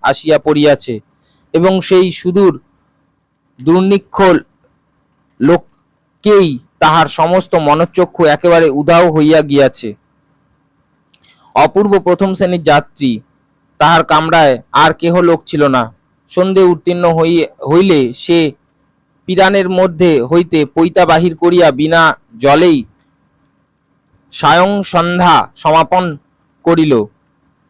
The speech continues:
এবং যে সকল ভোজ্যবস্তু শাস্ত্রমতে স্পর্শদুষ্ট না হয় জানিয়া সে স-, সঙ্গে আনিয়াছিল, পিতলের পাত্র হইতে বাহির করিয়া আহার করিল, জল ও পান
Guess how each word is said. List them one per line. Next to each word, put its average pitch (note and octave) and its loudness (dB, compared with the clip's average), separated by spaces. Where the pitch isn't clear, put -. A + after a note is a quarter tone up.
এবং E3 0
যে E3+ 0
সকল F3 0
ভোজ্যবস্তু D#3+ 0
শাস্ত্রমতে D#3+ -2
স্পর্শদুষ্ট F#3+ 0
না D3+ 2
হয় F3 2
জানিয়া D#3+ 0
সে E3+ -4
স-, E3 -8
সঙ্গে F3 0
আনিয়াছিল, D#3 0
পিতলের F#3+ 0
পাত্র F3 -2
হইতে F3+ -2
বাহির D#3+ -2
করিয়া F3 0
আহার C#3+ 0
করিল, E3+ -4
জল D3 2
ও F3+ 2
পান D#3+ 0